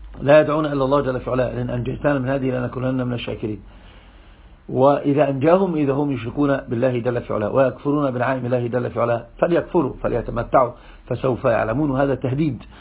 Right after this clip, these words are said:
من الله جل، جل في علاه، كما قال في الآيات. قال: "وإذا مس الناس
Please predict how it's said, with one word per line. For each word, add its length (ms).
من 120
الله 300
جل، 360
جل 340
في 100
علاه، 180
كما 260
قال 380
في 160
الآيات. 340
قال: 300
"وإذا 280
مس 200
الناس 320